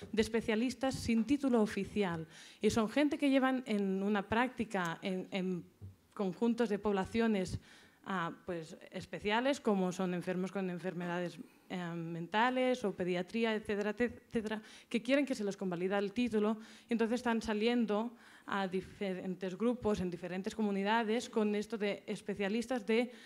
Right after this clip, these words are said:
sin título oficial, porque resulta que yo no he hecho leer, pero llevo quince años o veinte años trabajando y eso se da porque resulta que, bueno, un, tienes un interijan-,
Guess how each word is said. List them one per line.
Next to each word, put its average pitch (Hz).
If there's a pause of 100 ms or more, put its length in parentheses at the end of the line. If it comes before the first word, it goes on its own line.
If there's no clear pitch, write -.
(140)
sin 226
título 226
oficial, 220
porque 254 (460)
resulta 208
que 202
yo 190
no 196
he 208
hecho 202
leer, 208
pero 190
llevo 185
quince 196
años 202
o 196
veinte 196
años 196 (160)
trabajando 214
y 196
eso 202
se 190
da 226
porque 190 (460)
resulta 196
que, 214
bueno, 185
un, 185 (420)
tienes 196
un 202
interijan-, 196